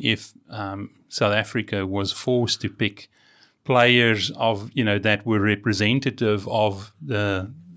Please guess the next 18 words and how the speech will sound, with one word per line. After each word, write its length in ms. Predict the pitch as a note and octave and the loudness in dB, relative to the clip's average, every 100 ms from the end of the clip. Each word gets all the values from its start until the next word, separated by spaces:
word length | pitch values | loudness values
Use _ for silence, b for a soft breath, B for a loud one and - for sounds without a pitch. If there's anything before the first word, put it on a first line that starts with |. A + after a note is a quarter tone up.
| E3 | -14
the 120 | C3 A2+ | -8 -2
population, 920 | A2+ G#2 A2 F#2+ A#2 D#3+ - G2 A2+ B B B B | -2 -2 -2 0 2 0 -2 -4 -8 B B B B
that 140 | - G#2+ | 0 2
I 120 | G#2 | 2
firmly 540 | - - D3 D#3+ C#3+ | 0 2 4 4 4
believe 560 | A#2+ G2+ G2 G2+ G#2 G2+ | 2 0 -2 -2 -2 -2
that 220 | G#2 F#2+ | -2 -2
there 160 | A2+ G2+ | -2 -2
were 340 | G2+ G2+ G#2 | 0 -2 0
other 360 | A#2 A#2+ B2 A2 | 0 2 0 -2
guys 800 | G#2 G#2 G#2 G2 F2+ A#2 D3 - - b b b b b | -4 -4 -2 -2 -4 -4 -2 -2 -6 b b b b b
in 220 | A3 A2 | -4 -2
various 580 | F#2+ A2 C3+ C3 G#2 F#2 | 2 4 4 4 0 -2
demographics 840 | - G2+ G2 G#2+ F#2+ F#2 G2 - - | -2 -2 -2 0 -2 -2 -10 -10 -6
that 240 | F#2+ - | -6 -4
would 180 | G2+ F#2 | -6 -4
be 140 | G#2+ | -6
better 640 | F#2 - G#2+ G2 A#2+ F#2 | -6 -4 -2 -2 -4 -4